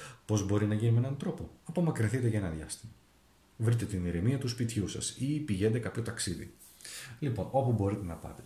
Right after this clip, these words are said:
Το επόμενο χαρτί, που είναι πώς μπορώ να κάνω επανεκκίνηση και να δω κάποια πράγματα. Και είναι οι εμπειρίες. Λοιπόν,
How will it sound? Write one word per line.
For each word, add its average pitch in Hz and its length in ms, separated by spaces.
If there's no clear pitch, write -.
Το 92 80
επόμενο 139 460
χαρτί, 95 600
που 117 100
είναι 139 140
πώς 190 340
μπορώ 117 260
να 151 100
κάνω 143 200
επανεκκίνηση 127 600
και 113 100
να 95 60
δω 110 80
κάποια 95 200
πράγματα. 78 420
Και 117 160
είναι 147 120
οι 127 140
εμπειρίες. 95 600
Λοιπόν, - 360